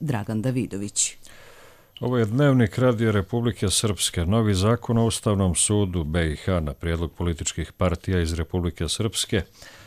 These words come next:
Speaker 2: nije dobio potrebnu većinu u predstavničkom domu Parlamentarne skupštine Bosne i Hercegovine. Međutim, na prijedlog kolegijuma usvojena je odluka o formiranju interresorne radne grupe, čiji bi zadatak bio da pronađe način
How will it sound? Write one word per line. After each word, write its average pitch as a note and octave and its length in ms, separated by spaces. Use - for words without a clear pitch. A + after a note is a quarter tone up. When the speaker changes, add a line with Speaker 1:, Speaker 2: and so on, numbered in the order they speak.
Speaker 2:
nije B2+ 200
dobio A2 300
potrebnu G#2 480
većinu G2+ 400
u F2+ 40
predstavničkom F2+ 800
domu F#2 240
Parlamentarne E2 800
skupštine D#2 560
Bosne D2 480
i C#2+ 40
Hercegovine. D2 760
Međutim, A2 460
na A2 100
prijedlog G#2 560
kolegijuma A2+ 680
usvojena G2+ 560
je F#2 280
odluka F2 640
o F2+ 100
formiranju F2 600
interresorne E2 1000
radne D#2 320
grupe, F#2 320
čiji F2+ 240
bi D#2+ 120
zadatak E2 480
bio E2+ 220
da D#2+ 160
pronađe E2+ 500
način E2+ 520